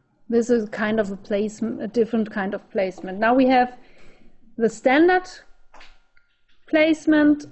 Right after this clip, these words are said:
the coincident placement, the flip around coincidence, and there are more. Um, the thing I, you have seen before is the rectangular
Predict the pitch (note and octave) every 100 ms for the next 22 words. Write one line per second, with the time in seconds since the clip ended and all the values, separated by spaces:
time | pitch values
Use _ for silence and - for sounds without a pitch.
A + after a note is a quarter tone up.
0 | - _ - C4+ C4 C4 C4 C#4 D#4+ D4
1 | C4+ C4+ C4+ - - - A#3+ A#3 - A3+
2 | A3 A3 - - G#3+ A3 - - - B3+
3 | C4 A#3+ A#3 A#3 C4+ C#4+ C#4 C#4+ C4 A#3+
4 | C4+ B3 B3 B3+ - _ _ - _ _
5 | _ _ - - G#3+ G#3+ G#3+ - - A#3+
6 | G#3+ G#3+ G3 G3 G#3 A3 D#4 F4 F#4 -
7 | - - - - A3+ A3+ A3+ A3+ - -
8 | _ _ _ C4+ A#3 - C#4+ C#4 A#3+ A#3
9 | B3+ B3 A#3+ A#3 A3 - - C4 D#4+ G4
10 | G#4+ - _ _ - - - - - C4+
11 | B3+ - B3+ C#4 D#4 - C4 B3 - -
12 | - - - A#3+ A#3+ A#3+ - A#3+ C4 C4+
13 | B3 G#3+ F#3+